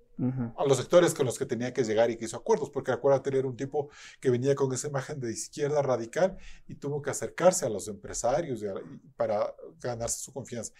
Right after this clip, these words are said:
Speaker 2: Ese transitar me pareció a mí que fue muy atropellado de, de Lucio.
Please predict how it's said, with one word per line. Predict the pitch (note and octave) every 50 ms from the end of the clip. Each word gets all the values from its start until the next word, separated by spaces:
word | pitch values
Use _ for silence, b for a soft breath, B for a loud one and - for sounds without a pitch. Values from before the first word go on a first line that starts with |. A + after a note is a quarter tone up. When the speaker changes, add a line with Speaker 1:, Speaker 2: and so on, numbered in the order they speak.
| B B B B B B B
Speaker 2:
Ese | - E3+ D#3+ F3 G#3+
transitar | - - E3+ D3 C3 - C3 - - F#3 G3
me | F#3+ F3
pareció | C#3 C#3+ C3+ A#2+ - C#3+
a | C#3+
mí | D#3+ E3
que | - D3+
fue | - - C#3
muy | C3+ C#3 D3
atropellado | D3+ C#3 C#3+ B2+ - - G#2+ G#2 A2 A2 G#2 F#2+
de, | F#2 - -
de | G3+ B2+ G#2+
Lucio. | G2+ G#2 G2 - - -